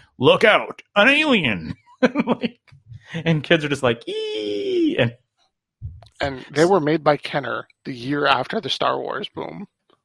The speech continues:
Speaker 1: Yeah,
Speaker 2: they
Speaker 1: exactly.
Speaker 2: thought, like
Speaker 1: It, oh, it, it's one hundred percent that. It's one hundred percent, "Oh, there's a sci-fi movie, and Kenner and Star Wars printed us money. We'll just do that again,"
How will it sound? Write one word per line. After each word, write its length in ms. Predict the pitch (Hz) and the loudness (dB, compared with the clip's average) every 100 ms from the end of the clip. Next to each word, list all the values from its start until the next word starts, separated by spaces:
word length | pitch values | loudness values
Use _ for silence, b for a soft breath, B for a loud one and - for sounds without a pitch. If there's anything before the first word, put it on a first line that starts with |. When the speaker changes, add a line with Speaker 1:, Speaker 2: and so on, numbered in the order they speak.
| - | 2
Speaker 1:
Yeah, 240 | 143 139 | 6 6
Speaker 2:
they 80 | 117 | 6
Speaker 1:
exactly. 320 | 120 170 - | 6 6 8
Speaker 2:
thought, 140 | 208 202 | 6 8
like 0 | |
Speaker 1:
It, 20 | |
oh, 80 | 202 | 8
it, 300 | 180 156 180 | 8 6 4
it's 180 | 156 - | 0 2
one 120 | 160 | 4
hundred 280 | 151 214 196 | 4 4 2
percent 300 | 147 135 107 | 2 2 4
that. 240 | 101 90 | 2 2
It's 140 | 104 131 | -2 -2
one 80 | |
hundred 220 | 123 135 135 | 0 0 -2
percent, 260 | 135 123 | -2 0
"Oh, 80 | 127 | 2
there's 160 | 113 107 | 2 0
a 60 | |
sci-fi 320 | 107 117 110 107 | 0 2 2 2
movie, 340 | 104 101 107 | 0 -2 -4
and 160 | 107 95 | -6 -4
Kenner 320 | 117 107 110 | -2 0 0
and 400 | 117 101 98 95 - | 0 -2 -2 -6 -14
Star 240 | - 107 | -2 0
Wars 160 | 101 98 | 2 -2
printed 300 | - 98 107 | -2 -2 0
us 140 | 92 | 0
money. 380 | 101 95 92 87 b b _ _ _ - | -2 -2 -4 -8 b b _ _ _ -6
We'll 100 | 104 | -6
just 220 | 104 101 | -4 -2
do 100 | 113 | 2
that 220 | 98 92 | 2 2
again," 360 | 90 82 92 | 0 -6 -8